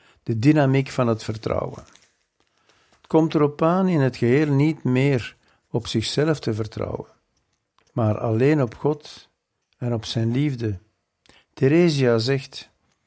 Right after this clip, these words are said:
"Het is het vertrouwen en niets dan het vertrouwen dat ons naar de liefde moet leiden." En deze uitspraak resumeert al haar geschriften,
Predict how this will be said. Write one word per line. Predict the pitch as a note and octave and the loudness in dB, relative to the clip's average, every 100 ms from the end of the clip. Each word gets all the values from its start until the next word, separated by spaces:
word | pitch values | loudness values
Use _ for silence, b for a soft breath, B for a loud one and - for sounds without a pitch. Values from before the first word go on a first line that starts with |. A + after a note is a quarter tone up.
| b b b | b b b
"Het | - A#2 | -10 0
is | D#3 | 2
het | C#3 C3+ | 2 0
vertrouwen | C3 A2+ D3 E3 F3 D3+ | -4 0 4 4 4 2
en | B2+ B2 | 2 2
niets | D3 F3 C3+ | 4 2 2
dan | C#3 | 2
het | B2 - | 2 -2
vertrouwen | A#2 G#2+ C3 C#3+ D3 C#3 | -6 -6 0 2 2 2
dat | A#2 A2+ | 0 0
ons | C3+ C#3 - | -2 -2 0
naar | A#2+ A2+ | -2 -2
de | A2+ | -2
liefde | A2 C3 A#2 A2+ | -2 -2 -2 0
moet | G#2+ G#2+ | 0 -2
leiden." | F2+ E2+ D#2 - - _ _ _ _ _ _ _ _ _ b b b - | -6 -6 -8 -16 -20 _ _ _ _ _ _ _ _ _ b b b -8
En | A#2 | 2
deze | C#3 C#3+ - | 2 4 2
uitspraak | B2+ B2+ - - A#2+ A2 A2+ | 2 0 -2 -6 -4 -4 -6
resumeert | A#2+ A#2+ C3 B2 A2+ A#2 C3 B2+ - - | -4 -2 0 0 2 2 0 -2 -6 -2
al | C3 A#2+ | -2 -2
haar | G#2 G#2 | -2 -4
geschriften, | G2+ F#2+ - G#2+ G2+ - - | -4 -6 -8 -8 -10 -12 -16